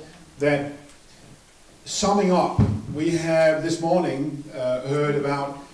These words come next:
entry level at school level, two years old.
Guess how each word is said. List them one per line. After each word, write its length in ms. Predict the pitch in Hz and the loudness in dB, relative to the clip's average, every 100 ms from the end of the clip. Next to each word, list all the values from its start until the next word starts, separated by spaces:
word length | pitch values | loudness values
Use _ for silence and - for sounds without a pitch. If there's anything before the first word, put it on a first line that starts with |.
| - | -10
entry 340 | 165 165 165 165 | -4 -2 -2 0
level 500 | 156 156 156 160 139 | 2 2 0 -2 -2
at 100 | 139 | -4
school 380 | 135 - 170 165 | -4 -2 2 4
level, 560 | 156 156 160 165 165 160 | 4 0 0 -2 -2 -4
two 240 | - 165 | -2 0
years 260 | 160 160 156 | 0 0 -2
old. 580 | 156 156 156 151 151 | -2 0 0 -4 -8